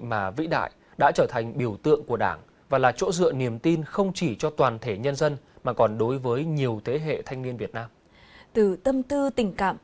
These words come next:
Speaker 2: cùng những lời gửi gắm của Tổng Bí thư Nguyễn Phú Trọng dành cho thanh niên Việt Nam tại các kỳ đại hội đại biểu toàn quốc Đoàn Thanh niên Cộng sản Hồ Chí Minh,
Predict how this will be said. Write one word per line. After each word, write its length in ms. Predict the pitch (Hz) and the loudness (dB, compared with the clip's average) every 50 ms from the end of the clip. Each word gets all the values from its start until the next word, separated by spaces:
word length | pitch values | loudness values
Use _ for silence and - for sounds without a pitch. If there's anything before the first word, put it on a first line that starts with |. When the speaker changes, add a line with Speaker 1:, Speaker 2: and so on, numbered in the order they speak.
| _ _ | _ _
Speaker 2:
cùng 160 | - 156 196 196 | -2 0 0 0
những 120 | 208 277 | -2 0
lời 140 | 311 269 190 - | 2 2 2 2
gửi 180 | 214 208 175 165 | 2 2 2 2
gắm 320 | 190 196 185 202 262 349 - | 0 -2 -2 -2 -2 -2 0
của 100 | 262 202 | -2 0
Tổng 200 | - 196 180 - | 0 -2 -4 -4
Bí 100 | 185 208 | -4 -4
thư 180 | - 233 233 | -2 0 0
Nguyễn 200 | 220 220 220 233 | 0 2 0 0
Phú 200 | 247 - 208 240 | 0 -2 -2 -2
Trọng 320 | 233 - 262 220 196 - 190 | -2 0 0 0 0 0 0
dành 220 | - 208 190 156 | -2 -2 -2 -4
cho 160 | - - 240 | -6 -8 -8
thanh 200 | 233 233 247 240 | -4 -2 0 0
niên 140 | 240 254 226 | 2 2 2
Việt 220 | 202 220 190 - 180 | 2 0 -2 -2 0
Nam 220 | 208 233 247 233 220 - - - - - | 2 2 2 2 2 -2 -10 -20 -18 -6
tại 100 | - 254 | -4 -2
các 220 | 240 - 359 349 - | 0 0 -2 -2 0
kỳ 160 | 254 233 202 | 2 4 6
đại 140 | 185 190 175 | 6 4 4
hội 180 | 185 208 190 | 2 -2 -2
đại 160 | - 202 190 - | 0 0 -2 2
biểu 220 | 180 208 185 151 | 2 2 2 2
toàn 220 | - 196 190 185 - - | 2 0 0 0 -2 -2
quốc 320 | - 269 330 349 - - | 0 0 2 0 0 -2
Đoàn 200 | 214 220 214 185 - | 0 0 0 0 0
Thanh 160 | - 254 277 | -2 0 0
niên 120 | 262 277 233 | 0 0 2
Cộng 160 | - 233 - | 0 0 0
sản 220 | - - 214 170 | 2 -2 -2 -2
Hồ 140 | - 180 151 | -2 -6 -6
Chí 180 | - - 190 208 | -4 -2 0 6
Minh, 200 | 226 247 240 | 8 8 8